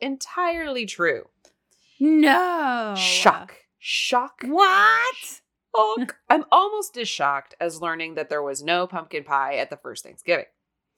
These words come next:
Speaker 2: Sure. I'm
Speaker 1: I am shocked
Speaker 2: shooketh.
Speaker 1: and dismayed. The Pilgrims had religious freedom in Holland, where they first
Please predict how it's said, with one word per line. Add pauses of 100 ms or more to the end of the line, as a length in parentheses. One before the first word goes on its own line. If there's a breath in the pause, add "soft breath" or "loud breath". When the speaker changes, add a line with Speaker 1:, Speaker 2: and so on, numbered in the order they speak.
Speaker 2:
Sure. (100)
I'm
Speaker 1:
I
am
shocked
Speaker 2:
shooketh.
Speaker 1:
and
dismayed. (720 soft breath)
The
Pilgrims
had
religious
freedom
in
Holland,
where
they
first